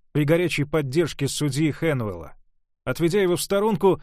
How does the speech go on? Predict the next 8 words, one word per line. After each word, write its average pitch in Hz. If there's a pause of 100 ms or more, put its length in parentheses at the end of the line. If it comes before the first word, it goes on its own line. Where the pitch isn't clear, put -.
(160)
принялся 190
уговаривать 165
Мартина 160
стать 175
членом 147
Стикса, - (460)
сверхизбранного 135
клуба, 175